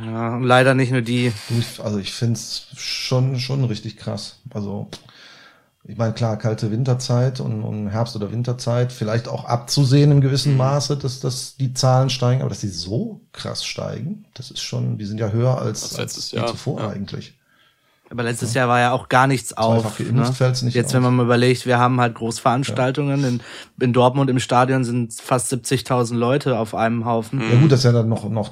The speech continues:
Speaker 2: draußen, aber ich fand das irgendwie als, äh, Fußball-E M, fand ich irgendwie sehr witzig in England. Da waren fünfundsiebzig, da war hier noch kompletter Lockdown, glaub ich,
Speaker 3: Mhm.
Speaker 2: sogar.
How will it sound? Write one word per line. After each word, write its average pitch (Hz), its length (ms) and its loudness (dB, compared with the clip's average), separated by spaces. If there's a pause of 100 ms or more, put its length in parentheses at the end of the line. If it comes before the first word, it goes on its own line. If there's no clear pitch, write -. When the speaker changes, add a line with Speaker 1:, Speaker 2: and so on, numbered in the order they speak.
Speaker 2:
draußen, 117 500 2
aber 104 120 -2
ich 101 60 -4
fand 127 140 4
das 120 120 -2
irgendwie 120 280 2
als, 113 360 -6
äh, 110 200 -4
Fußball-E 120 540 0
M, 147 480 0
fand 123 280 -4
ich 127 140 -4
irgendwie 120 180 0
sehr 110 200 -2
witzig 127 320 -6
in 123 100 0
England. 123 340 0
Da 120 80 -2
waren 113 140 -2
fünfundsiebzig, 123 520 0
da 117 180 0
war 113 120 2
hier 117 120 0
noch 117 180 -4
kompletter 113 360 0
Lockdown, 107 360 -4
glaub 98 140 -4
ich, 107 100 -8
Speaker 3:
Mhm. 104 60 -2
Speaker 2:
sogar. 104 200 -4